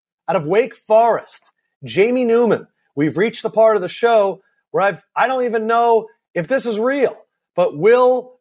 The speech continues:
Drogolis asks, "Who is the best quarterback no one is talking about?" Will, guess what? I'm definitely not talking about Jamie Newman.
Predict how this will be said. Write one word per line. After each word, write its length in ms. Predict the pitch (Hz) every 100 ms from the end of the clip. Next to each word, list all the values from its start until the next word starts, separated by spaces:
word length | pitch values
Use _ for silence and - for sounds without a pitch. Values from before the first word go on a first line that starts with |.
| -
Drogolis 800 | 143 220 240 208 180 170 170 -
asks, 420 | 175 175 170 - -
"Who 200 | 214 254
is 80 |
the 100 | 180
best 280 | 147 220 220
quarterback 460 | - 214 208 196 175
no 160 | 190
one 120 | 226 202
is 100 | -
talking 400 | 202 208 208 190
about?" 360 | 175 170 135
Will, 240 | 170 220 165
guess 240 | 196 208
what? 160 | 202 185
I'm 180 | 214
definitely 360 | 175 202 214 175
not 180 | 160 143
talking 240 | 151 143
about 180 | 143 135
Jamie 300 | 131 135 131
Newman. 340 | 127 131 131